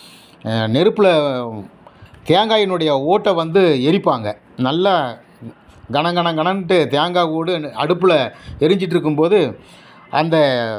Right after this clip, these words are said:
தேங்காய் ஓடு, எரிஞ்சு கொண்டிருக்கக்கூடிய தேங்காய் ஓட்டை வந்து சட்டியில எடுத்து போட்டு அந்த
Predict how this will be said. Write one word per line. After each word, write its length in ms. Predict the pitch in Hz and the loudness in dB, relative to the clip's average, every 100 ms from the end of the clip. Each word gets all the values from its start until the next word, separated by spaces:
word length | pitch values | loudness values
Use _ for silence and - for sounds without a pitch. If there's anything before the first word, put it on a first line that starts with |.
| 104 - - - | -12 -18 -20 -6
தேங்காய் 420 | 147 185 202 190 | -2 0 0 0
ஓடு, 240 | 170 170 | 0 -2
எரிஞ்சு 320 | 139 160 196 185 | -2 -2 -4 -2
கொண்டிருக்கக்கூடிய 720 | 175 160 156 165 147 139 127 | -2 0 0 0 0 0 0
தேங்காய் 440 | 135 156 185 185 | 0 -2 0 -2
ஓட்டை 320 | 156 170 175 | 0 -4 -2
வந்து 480 | 156 139 160 175 113 - - - - - - | -4 -2 0 0 -2 -10 -20 -20 -20 -16 -2
சட்டியில 300 | 160 165 220 | -2 2 2
எடுத்து 400 | 196 170 180 196 | 4 2 0 0
போட்டு 600 | 156 170 226 226 123 107 - - - - - | 2 2 4 2 2 -8 -20 -20 -20 -20 -20
அந்த 320 | - 139 196 | -4 -2 2